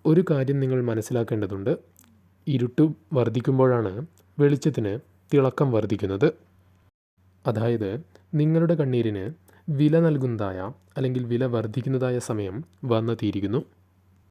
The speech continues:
വെറും ഏഴ് ദിവസം, അതെ, വെറും ഏഴ് ദിവസത്തിനകം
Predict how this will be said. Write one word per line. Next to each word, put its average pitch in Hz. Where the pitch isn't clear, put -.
വെറും 135
ഏഴ് 131
ദിവസം, 110
അതെ, 98
വെറും 156
ഏഴ് 147
ദിവസത്തിനകം 127